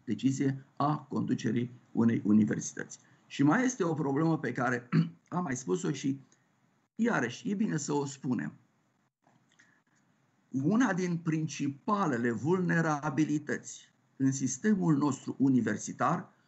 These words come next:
o constituie normarea profesorilor, normarea cadrelor didactice.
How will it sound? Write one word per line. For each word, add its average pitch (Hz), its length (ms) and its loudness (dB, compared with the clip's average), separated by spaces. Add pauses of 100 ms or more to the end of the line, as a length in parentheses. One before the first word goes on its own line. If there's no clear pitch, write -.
(160)
o 170 280 2
constituie 175 1040 -2
normarea 143 1200 0 (340)
profesorilor, - 960 -6
normarea 175 460 -2
cadrelor 127 440 0
didactice. - 760 -8